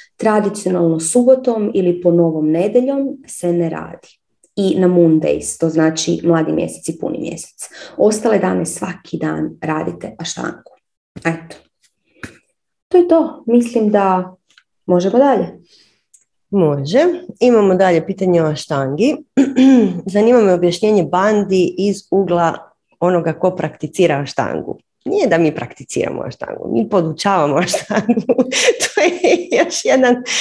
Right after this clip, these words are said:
Speaker 2: level up u našeg vlastitog ludila, ali dobro. Kaže, ja prakticiram samo oko dvije godine, super,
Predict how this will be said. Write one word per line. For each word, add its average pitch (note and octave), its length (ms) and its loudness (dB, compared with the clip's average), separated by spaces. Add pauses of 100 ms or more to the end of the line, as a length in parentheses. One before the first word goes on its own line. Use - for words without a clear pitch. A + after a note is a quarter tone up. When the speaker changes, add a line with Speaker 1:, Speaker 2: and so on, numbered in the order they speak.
(260)
Speaker 2:
level C4 340 4
up A#3 260 2
u A3 40 0
našeg G#3+ 380 2
vlastitog G3 520 -2
ludila, F3+ 500 2 (540)
ali F#3 260 2
dobro. E3 500 2 (1300)
Kaže, F3+ 500 2
ja A#3 240 2
prakticiram A3 680 0
samo F#3+ 400 2
oko E3 180 -4
dvije F3 240 -2
godine, D#3+ 580 -4 (400)
super, - 480 -6